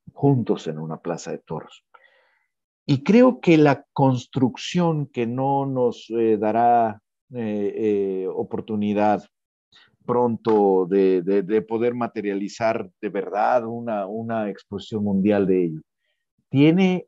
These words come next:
merecimientos tremendos para ser admirada porque se utilizan puros materiales naturales, puro, puro vegetal. Yo creo, Fernanda, en lo personal, que sería importantísimo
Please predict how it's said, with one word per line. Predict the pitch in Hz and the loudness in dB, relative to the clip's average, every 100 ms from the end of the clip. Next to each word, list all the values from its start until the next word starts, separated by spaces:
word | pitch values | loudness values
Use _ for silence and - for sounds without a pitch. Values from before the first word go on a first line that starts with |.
| _ | _
merecimientos | 113 120 120 110 - 110 123 160 - 175 - | -2 2 2 2 0 -4 -2 -4 -4 -4 -4
tremendos | - 101 107 143 151 120 | -4 -2 0 0 0 -2
para | 107 101 | -4 -2
ser | 113 117 | -2 -2
admirada | 101 95 95 101 113 131 | -2 -4 -2 -2 -2 -4
porque | - - 98 | -8 -10 -10
se | - - 104 | -10 -12 -14
utilizan | 95 104 101 131 127 135 127 - | -6 0 2 2 2 -4 -6 -2
puros | 143 139 135 120 | 2 2 2 -2
materiales | 104 - 98 104 98 85 | -6 -2 0 0 0 -4
naturales, | 85 - 76 65 _ _ _ _ - 107 98 - | -12 -14 -14 -16 _ _ _ _ -12 -8 -8 -2
puro, | 123 131 131 127 - - _ _ _ _ | 2 4 4 2 -10 -20 _ _ _ _
puro | 135 143 147 | 4 6 8
vegetal. | 120 98 92 - - | 6 2 -4 -12 -16
Yo | - 156 170 | 2 4 4
creo, | 165 156 151 147 - - | 6 8 8 8 4 -6
Fernanda, | 101 113 113 | -2 0 4
en | 113 98 98 | 4 2 2
lo | 95 90 | 2 0
personal, | - 95 80 92 87 92 120 214 - _ _ _ _ _ _ _ _ _ _ - | 0 -2 -2 -6 -4 -4 -2 -4 -8 _ _ _ _ _ _ _ _ _ _ -8
que | 107 | -6
sería | - 110 135 | -2 0 0
importantísimo | 131 123 101 107 101 95 - 139 - 98 85 80 | 0 -2 -2 -4 -4 -6 -6 -6 -6 -6 -6 -8